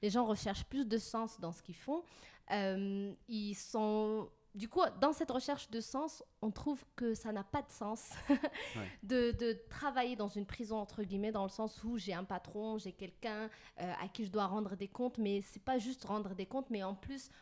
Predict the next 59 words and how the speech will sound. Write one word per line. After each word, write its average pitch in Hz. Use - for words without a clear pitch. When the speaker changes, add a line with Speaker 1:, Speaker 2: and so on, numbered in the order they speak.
Speaker 1:
montrer 247
que 220
je 185
suis 220
présente, 240
même 269
si 302
je -
travaille 254
pas, -
en -
fait, -
juste 349
que 311
je 226
suis 220
là, 233
tu 226
sais, 349
des 254
trucs -
comme 226
ça 247
dans 196
le 190
monde 202
Speaker 2:
Ouais, 185
Speaker 1:
du 190
Speaker 2:
c'est -
clair. 202
Speaker 1:
salariat. 208
Euh, 175
je -
suis 196
désolée, 202
ça 233
existe 185
encore 190
beaucoup, 190
beaucoup, 180
beaucoup. 254
On 190
a 175
connu 202
le 202
salariat 190
avec 175
Robin, 196
pas 196
très 190
longtemps, 180
mais 202
on 175
l'a 170
connu 202
quand 190
même, 349
où, 233
euh, 202